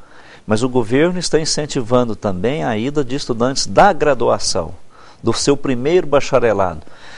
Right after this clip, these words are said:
para que o estudante tenha uma experiência, uma vivência no exterior. E as experiências que nós temos tido com os estudantes nossos que foram,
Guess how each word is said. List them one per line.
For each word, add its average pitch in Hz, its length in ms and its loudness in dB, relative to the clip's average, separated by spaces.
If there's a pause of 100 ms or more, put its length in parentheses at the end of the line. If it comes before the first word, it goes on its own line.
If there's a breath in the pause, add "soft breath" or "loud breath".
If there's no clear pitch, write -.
(140 loud breath)
para 127 160 8
que 151 100 -2
o - 20 4
estudante 143 440 2
tenha 147 380 -2
uma 147 360 0
experiência, 127 800 0
uma 117 140 -2
vivência 135 760 0
no 131 140 -6
exterior. 120 540 -2 (760 loud breath)
E 127 80 8
as 156 120 8
experiências 196 680 0
que 127 80 -6
nós 123 200 -2
temos 117 360 -4
tido 104 400 -4 (400)
com 139 120 2
os 135 100 0
estudantes 120 540 0
nossos 107 460 -2
que - 100 -6
foram, 127 500 2